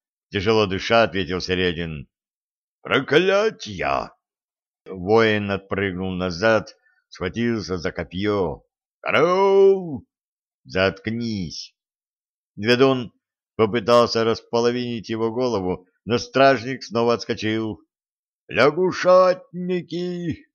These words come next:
Воин крепче сжал кулаки на древке копья, решительно ударил Олега в живот. Тот закрылся щитом,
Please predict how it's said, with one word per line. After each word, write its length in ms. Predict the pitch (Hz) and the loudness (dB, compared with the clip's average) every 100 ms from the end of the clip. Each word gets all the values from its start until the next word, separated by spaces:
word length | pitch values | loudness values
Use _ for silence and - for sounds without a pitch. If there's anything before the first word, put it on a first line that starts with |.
| _ _ _ _ _ _ _ _ _ _ _ | _ _ _ _ _ _ _ _ _ _ _
Воин 720 | 80 98 101 101 98 98 - | -2 0 2 0 -4 -8 -6
крепче 600 | 90 92 107 107 - 101 | -6 0 0 0 -2 -6
сжал 520 | 92 80 101 101 98 | -6 -4 0 0 0
кулаки 460 | 90 95 92 92 101 | -4 -4 -4 -4 -4
на 160 | 98 | -4
древке 480 | 90 90 98 90 90 | -4 -4 -4 -4 -6
копья, 640 | 90 90 - 92 196 196 - _ _ _ _ _ | -6 -6 -6 -2 0 -2 -4 _ _ _ _ _
решительно 920 | 87 98 127 113 107 107 107 101 101 | -4 -2 -4 -4 -4 -4 -8 -8 -6
ударил 480 | 104 107 107 104 101 | 0 2 2 0 -2
Олега 400 | 95 95 87 85 | -2 -2 -2 -6
в 20 | |
живот. 320 | 87 78 73 - _ _ _ _ _ _ _ _ | -6 -6 -8 -12 _ _ _ _ _ _ _ _
Тот 240 | 110 151 | 4 4
закрылся 560 | 143 160 135 147 139 143 | 4 0 2 0 0 -6
щитом, 800 | 139 - 143 123 104 104 104 90 | -6 -10 -8 0 0 0 -4 -10